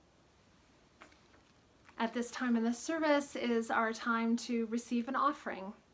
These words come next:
And so I just want to say thank you to those of you who have continued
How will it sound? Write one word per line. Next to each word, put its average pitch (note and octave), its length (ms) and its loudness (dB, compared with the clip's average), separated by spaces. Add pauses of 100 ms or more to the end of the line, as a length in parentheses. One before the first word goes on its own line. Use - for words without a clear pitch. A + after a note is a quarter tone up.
(200)
And A#3 160 2
so C#4 120 0
I B3+ 120 2
just B3 180 -6
want B3+ 180 0
to B3 60 -6
say B3 180 -4
thank A#3+ 380 -2
you F#3+ 200 -4
to B3 120 -6
those A3 300 -4
of G3+ 100 -4
you G#3+ 180 -4
who A3+ 180 -2
have G3+ 160 -8
continued G#3 680 -6